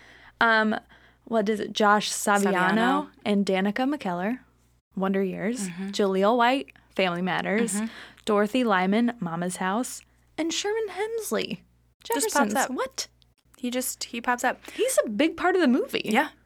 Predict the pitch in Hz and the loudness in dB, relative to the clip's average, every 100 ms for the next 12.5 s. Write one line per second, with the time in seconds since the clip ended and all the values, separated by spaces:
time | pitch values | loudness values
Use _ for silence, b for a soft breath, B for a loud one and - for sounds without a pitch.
0 | _ _ _ 269 285 233 247 339 - 285 | _ _ _ 0 2 2 2 2 2 2
1 | 381 254 180 190 - _ _ _ _ _ | 2 2 2 0 -4 _ _ _ _ _
2 | _ - 285 311 262 240 262 180 151 - | _ -2 0 2 2 2 0 -2 -8 -8
3 | - - - - - - _ _ _ _ | -10 -12 -12 -14 -16 -20 _ _ _ _
4 | _ - 285 320 320 254 202 190 160 - | _ -10 -4 0 0 0 -2 -4 -8 -4
5 | - - 330 370 392 _ _ - 214 214 | 0 2 2 0 -2 _ _ -4 4 4
6 | 214 190 170 160 - - - - B B | 4 -2 -2 -2 -2 -8 -14 -16 B B
7 | B - 254 247 226 220 220 220 - - | B -2 2 2 2 0 -2 -4 -8 -14
8 | _ _ _ _ _ _ - - 190 - | _ _ _ _ _ _ -10 -4 -2 -2
9 | 196 220 247 254 240 185 233 - - _ | -4 -2 0 2 0 -4 -6 -12 -16 _
10 | _ - - 269 240 247 202 196 226 247 | _ -8 0 0 2 0 2 4 4 2
11 | 240 220 214 - 185 180 180 165 - 175 | 0 -2 -6 -6 -8 -6 -6 -6 -4 -6
12 | 185 185 - 202 | -6 -8 -6 -6